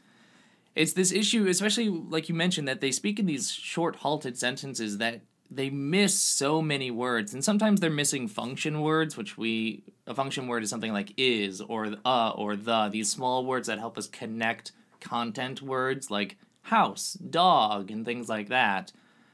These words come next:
So sometimes they'll miss the function words, and it's easy enough to piece together what they're trying to say. They might just say two nouns next to each other, or a noun and a verb, and you have to kind of make the connection of what they're,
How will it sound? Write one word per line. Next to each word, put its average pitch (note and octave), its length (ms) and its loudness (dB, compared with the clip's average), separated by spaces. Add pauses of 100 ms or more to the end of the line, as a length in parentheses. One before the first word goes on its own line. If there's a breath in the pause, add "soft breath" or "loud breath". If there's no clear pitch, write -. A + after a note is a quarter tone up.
(120)
So D3 460 2 (160)
sometimes C4 340 0
they'll F3 80 4
miss E3 300 0
the - 160 -6
function E3 400 -2
words, A2 220 -2
and A2+ 80 -2
it's G#2+ 120 -6
easy C#3 220 -2
enough B2 160 -6
to G#2+ 380 -2 (100)
piece B2+ 280 -12
together A2+ 360 -2
what G#2 140 -4
they're G#2 120 -2
trying G2+ 280 -6
to F#2+ 100 -8
say. G#2+ 180 -2
They G2 120 -4
might A2+ 180 2
just A#2+ 180 -2
say C3 180 2
two C3+ 360 -2
nouns A2 540 0
next G#2+ 180 -6
to A2+ 60 -6
each G2 100 -10
other, G2 180 -8
or G2 120 -2
a G#2 40 -2
noun A2+ 300 0
and G#2 140 -4
a - 20 -4
verb, G#2+ 360 -2
and G2+ 100 -8
you G#2+ 40 -6
have G#2+ 100 -8
to A#2 80 -8
kind A2 140 -8
of G2 120 -10 (460 soft breath)
make A2+ 280 0
the A2+ 100 -4
connection G#2+ 460 -2
of G2+ 80 -4
what G2+ 160 -6
they're, G2+ 160 -2